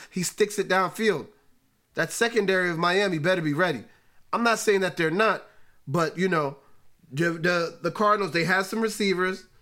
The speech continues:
They all been playing there for a while.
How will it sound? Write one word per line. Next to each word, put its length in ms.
They 180
all 160
been 180
playing 360
there 140
for 180
a 60
while. 460